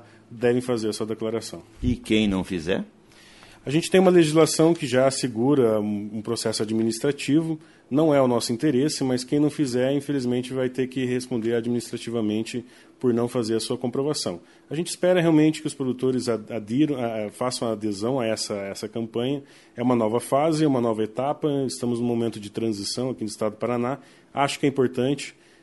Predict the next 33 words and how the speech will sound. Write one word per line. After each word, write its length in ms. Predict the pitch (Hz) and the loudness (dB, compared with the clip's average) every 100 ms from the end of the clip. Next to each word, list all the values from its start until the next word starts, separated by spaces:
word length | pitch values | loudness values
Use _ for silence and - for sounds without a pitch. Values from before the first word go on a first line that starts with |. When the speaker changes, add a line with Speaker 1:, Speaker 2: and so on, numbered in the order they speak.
| _ 120 | _ -2
Speaker 1:
e 360 | 123 127 127 | 2 4 4
os 100 | 127 | 2
produtores 500 | 127 135 127 127 131 | 2 0 2 2 2
vão, 300 | 117 127 127 | 0 0 0
tenho 160 | 123 127 | 0 0
certeza 340 | 131 127 127 | 0 2 0
que 60 | 127 | -2
os 60 | - | -2
produtores 420 | 131 123 120 113 | 0 2 2 2
vão 200 | 120 120 | 0 0
atender 360 | 110 117 113 | -2 -2 0
bem 220 | 107 107 110 | 0 -2 -2
a 60 | |
essa, 200 | 107 - 107 104 101 98 | -2 -4 -4 -2 -4 -6
essa 220 | 101 95 110 | -6 -8 -8
campanha 420 | 107 98 98 101 | -8 -8 -6 -6
mais 260 | 101 104 107 | -4 -4 -4
uma 140 | 107 | -4
vez. 180 | 80 80 _ _ _ - | -6 -16 _ _ _ -8
Speaker 2:
Estamos 380 | 139 - 139 110 | -6 -4 -6 -6
conversando 760 | 117 117 120 - 156 165 156 | -6 -4 -4 -2 -2 -2 -2
com 300 | 135 135 131 | -4 -2 0
André 340 | 120 104 117 117 | 0 0 -2 -2
Gonçalves 800 | 107 107 92 113 104 95 98 - | -2 -4 -2 -2 -2 -2 -6 -8
Dias, 520 | 131 165 156 110 87 | -6 -4 -2 -2 -4
ele 320 | 113 123 120 | -4 -4 -2
é 160 | 117 113 | -2 -2
gerente 680 | 107 123 113 139 147 - 107 | -2 -4 -2 -2 -4 -6 -6
de 200 | 107 104 | -6 -6
saúde 600 | - 107 120 131 98 98 | -2 -2 -2 -4 -4 -4
animal 600 | 107 117 107 123 139 139 | -2 0 0 0 -2 -4
da 380 | 110 110 110 110 | -2 0 2 0
adapar, 600 | 110 120 - 120 117 | -2 -4 0 2 2